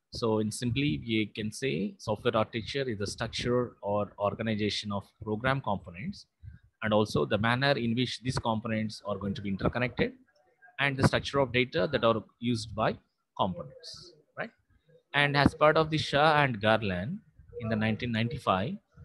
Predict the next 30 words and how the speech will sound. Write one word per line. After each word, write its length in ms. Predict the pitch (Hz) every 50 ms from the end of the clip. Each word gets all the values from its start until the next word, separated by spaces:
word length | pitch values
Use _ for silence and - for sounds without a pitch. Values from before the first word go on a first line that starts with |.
| - - - -
they 80 | 107 117
define 600 | 110 113 107 - 135 135 139 147 160 185 208 196 - _ _ _ _ _ _ - - - 113
or 240 | 110 113 120 131 131
they 140 | 127 113 104
describe 500 | 95 101 - - - 135 139 143 147 139
the 60 | 127
set 200 | 110 - 123 113 -
of 160 | 151 156 - -
properties 680 | 127 120 117 - - 143 - 160 165 180 196 147 - -
to 60 | -
be 200 | - 143 135 139
specified 640 | - - - 110 - - - - 135 135 139 139 131
as 220 | 120 120 113 113
a 40 | 117
part 260 | - 117 117 117 113
of 140 | 127 117 -
architectural 500 | 107 101 - - - 110 98 - 113 101
design. 480 | 92 107 110 120 101 92 107 160 226 214 - _ _ _ _ _ _ _ _ - -
The 60 | 120
first 300 | - - 151 143 - -
property 460 | - 147 139 139 147 139 - - 147 143
it 80 | 131
is 100 | 127 117
going 140 | 117 127 123
to 60 | 123 123
talking 320 | - 110 - - 120 117
about 300 | 104 92 98 120 165 185 - - - - - -
the 80 | 117
structural 400 | - - - 113 - - 135 131
properties. 760 | 123 - 113 101 87 98 - - 135 196 226 - - -